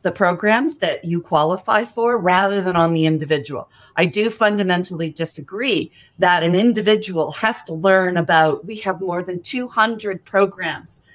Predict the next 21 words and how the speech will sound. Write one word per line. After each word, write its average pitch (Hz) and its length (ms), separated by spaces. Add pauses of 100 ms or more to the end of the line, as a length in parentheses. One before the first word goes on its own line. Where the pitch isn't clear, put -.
(240)
in 202 260
Canada, 175 640
and 175 120
that's 196 220
just 208 180
at 196 120
the 170 80
federal 175 720 (400)
and 165 540
provincial 208 460
level, 143 440
let 175 160
alone 180 720
the, 160 400
the 165 80
nonprofit 165 840 (280)
sector 160 520
and 160 240
what 170 200
have 156 340
you. 143 200